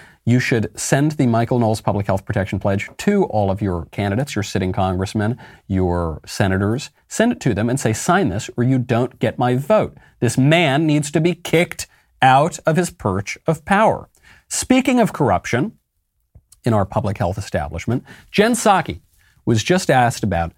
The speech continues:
this Johns Hopkins working paper, this study out of Johns Hopkins. It's a meta-analysis of lots of other studies. Uh, they looked at thousands and thousands and thousands of studies. They narrowed it down to thirty some odd studies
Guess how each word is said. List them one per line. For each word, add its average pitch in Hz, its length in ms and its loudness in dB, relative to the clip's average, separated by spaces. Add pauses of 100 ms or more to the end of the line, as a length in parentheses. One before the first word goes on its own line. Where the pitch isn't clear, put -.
(220)
this 98 160 0
Johns 110 520 2
Hopkins 95 680 -2 (460)
working 101 480 0
paper, - 360 -8
this 85 160 -8
study 117 400 0
out 104 80 2
of 95 100 -2
Johns 101 260 -2
Hopkins. 98 360 0
It's 101 140 -2
a 90 40 0
meta-analysis 98 1200 0 (420)
of 95 200 0
lots 101 320 2
of 117 100 0
other 180 220 4
studies. 78 720 -8 (340)
Uh, - 60 0
they 101 200 2
looked 143 240 2
at 85 140 -6
thousands 113 400 0
and 87 100 -4
thousands 90 340 -2
and 95 100 -2
thousands 139 340 2
of 127 60 -8
studies. 127 280 0
They 98 80 -2
narrowed 95 280 0
it 90 100 -4
down 90 260 -4
to 87 320 -4
thirty 107 380 0
some 92 240 -4
odd 87 180 -4
studies 87 400 -2